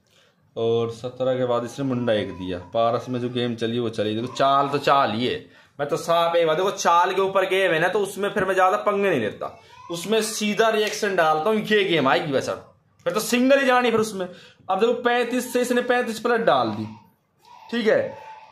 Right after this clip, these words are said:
पलट बेशक है, लेकिन चाल तो देखो कौन सी चली है। देखो पलट गेम चली है, कट चाल चली, जो ट्रिक, तीनों ट्रिक चलती है। और ये सौ परसेंट पास होती है इस ट्रिक से गेम, ये बात ध्यान रखना। ये नहीं कि सिर्फ एक ट्रिक से passing हो।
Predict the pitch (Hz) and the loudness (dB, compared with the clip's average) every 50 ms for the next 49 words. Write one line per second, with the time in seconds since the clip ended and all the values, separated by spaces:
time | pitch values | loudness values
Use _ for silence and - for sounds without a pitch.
0 | - - 208 214 233 254 254 247 240 208 226 226 226 226 240 226 226 240 247 254 | 0 2 4 4 4 4 2 2 2 4 4 4 4 2 2 2 2 2 2 2
1 | 254 254 233 254 - 233 226 214 214 220 226 214 214 202 208 202 226 240 - - | 2 0 0 0 0 0 2 2 2 0 0 0 -2 0 0 0 -2 -2 0 0
2 | 226 226 233 220 220 214 220 220 214 214 214 196 202 208 233 240 - 220 214 208 | 2 2 2 2 0 0 0 0 0 2 0 0 2 0 0 0 0 0 0 0
3 | 208 202 185 202 208 208 202 202 202 202 208 220 220 208 196 196 - - 190 190 | 0 0 0 -2 -2 -2 0 -2 -2 -2 -2 -2 -2 -2 -2 -2 0 0 0 0
4 | 190 190 190 190 202 202 175 175 165 139 135 143 131 - - - - - - - | 0 -2 -4 -4 -4 -2 0 0 0 0 -2 -4 -8 -8 -10 -16 -20 -18 -18 -20
5 | - - _ _ _ - _ _ - - _ _ _ - - 233 247 247 240 233 | -20 -20 _ _ _ -20 _ _ -20 -20 _ _ _ -6 -2 0 2 4 4 4
6 | 247 240 - - 190 160 131 - - 127 113 110 110 - - - - - - - | 2 2 2 2 2 2 0 -2 -6 -6 -6 -8 -10 -14 -20 -20 -20 -20 -20 -20
7 | - - - - - - - _ - 170 175 175 175 180 196 208 226 233 226 - | -20 -20 -20 -20 -20 -20 -20 _ -4 -4 -2 -2 -2 0 0 2 2 0 -2 -6
8 | - - - - - - - - - - - 214 220 233 240 247 240 240 240 233 | -10 -16 -18 -20 -20 -20 -16 -14 -10 -4 0 2 2 4 4 2 0 0 0 -2
9 | 220 214 - 240 233 240 233 254 247 220 208 214 214 208 - 180 170 - - 202 | 0 0 0 0 0 0 -2 -2 0 0 0 0 0 0 -2 -4 -4 -4 -6 -4
10 | 214 214 214 214 - 190 202 196 - - 185 156 143 127 107 90 87 - - - | -2 -2 -2 -4 -6 -8 -10 -8 -6 -6 -4 -2 -2 -2 -4 -4 -8 -12 -18 -20
11 | _ _ - 156 151 160 165 170 170 147 143 139 135 127 117 127 123 110 98 87 | _ _ -10 -4 0 2 2 2 2 2 2 2 2 0 -2 -2 -4 -6 -6 -6
12 | - - - _ _ _ _ _ - 143 170 180 175 185 214 233 247 247 247 226 | -10 -16 -20 _ _ _ _ _ -8 -4 -2 0 0 0 0 0 0 0 0 -2
13 | 226 - - 214 214 226 220 220 - 208 - - 202 196 - 175 165 - - 160 | -2 -4 -2 2 2 2 2 0 -4 -6 -6 -4 -4 -2 0 0 0 0 -2 -4
14 | 139 113 98 85 | -8 -8 -8 -10